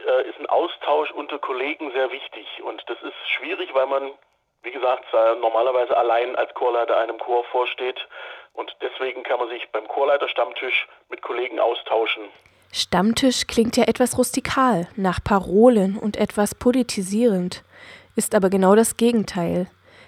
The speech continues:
Speaker 2: Im Rahmen des virtuellen Stammtisches werden Themen gebündelt und gemeinsam oder durch einzelne Inputs vorgestellt. Meistens ist das letzte Drittel der einstündigen Videokonferenz offen für alle Themen, die den Chorleiterinnen und Chorleitern unter dem Dirigentenstab brennen.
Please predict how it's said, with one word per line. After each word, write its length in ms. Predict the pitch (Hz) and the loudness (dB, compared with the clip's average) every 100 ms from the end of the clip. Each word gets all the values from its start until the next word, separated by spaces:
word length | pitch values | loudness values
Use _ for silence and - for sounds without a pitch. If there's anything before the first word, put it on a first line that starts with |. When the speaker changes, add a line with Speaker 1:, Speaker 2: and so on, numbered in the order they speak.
| _ - | _ 0
Speaker 2:
Im 160 | 208 | 2
Rahmen 460 | 202 170 196 240 254 | 2 2 2 4 4
des 220 | 214 - | 2 4
virtuellen 420 | 269 - 196 202 | 4 6 4 4
Stammtisches 840 | 202 - 180 202 - 233 233 233 - | 0 2 2 2 0 2 0 -2 2
werden 260 | 196 190 202 | 4 4 2
Themen 420 | - 233 247 240 | 2 4 4 4
gebündelt 600 | 190 196 214 240 240 - | 2 4 6 8 6 4
und 260 | - 294 | 2 2
gemeinsam 760 | - 196 180 190 247 240 226 226 | 2 2 4 2 4 4 4 4
oder 280 | 220 247 240 | 4 6 6
durch 280 | 190 - - | 4 0 2
einzelne 480 | 208 247 247 214 | 2 4 4 4
Inputs 380 | - 180 220 - | 2 0 -2 -4
vorgestellt. 800 | - 202 190 185 - 160 165 160 - _ - - - - - - | 0 2 2 0 -2 -2 -2 -4 -14 _ -20 -20 -20 -20 -8 0
Meistens 560 | 165 185 - 254 - | 2 2 0 -2 -2
ist 240 | - - 202 | -2 -2 -2
das 160 | 190 | 0
letzte 340 | 185 - - 240 | 0 0 0 0
Drittel 340 | - 233 226 | 2 2 4
der 180 | 220 - | 4 4
einstündigen 600 | 202 214 226 220 208 202 | 2 2 2 4 2 2
Videokonferenz 880 | 214 226 226 220 208 214 214 208 - | 6 6 6 2 2 0 2 0 2
offen 300 | 196 - 208 | 2 2 -2
für 300 | - 262 - | 0 0 2
alle 180 | 185 180 | 2 0
Themen, 400 | - 185 180 180 | 0 2 2 2
die 120 | 190 | 0
den 140 | 190 | 0
Chorleiterinnen 840 | 185 220 220 214 214 214 208 208 208 | 2 6 8 8 6 2 4 4 2
und 220 | 302 - | 0 0
Chorleitern 640 | - 190 180 180 - 196 | 0 2 4 2 2 0
unter 260 | 196 170 180 | 2 -2 0
dem 240 | 175 180 | 0 0
Dirigentenstab 960 | 165 175 175 165 220 262 202 - 160 156 | 0 0 0 0 -2 -4 -8 -4 -4 -4
brennen. 480 | - 175 165 170 | -6 -4 -2 -4